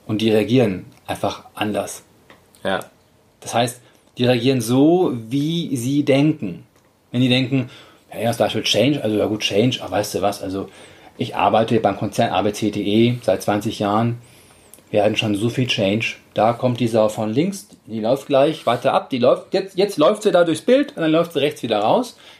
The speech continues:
Speaker 1: kenn ich, lass mal,
Speaker 2: Ja.
Speaker 1: bleib mal locker. Das ist der Erste, der bleibt locker.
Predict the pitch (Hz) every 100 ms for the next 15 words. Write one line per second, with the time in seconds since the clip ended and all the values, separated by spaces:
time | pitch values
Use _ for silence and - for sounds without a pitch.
0 | _ - 123 135 - - _ _ _ _
1 | _ - 95 - 98 87 98 101 110 113
2 | 110 104 - 92 - _ _ _ _ _
3 | - - _ _ _ - - 113 175 151
4 | 127 - 85 101 - 110 80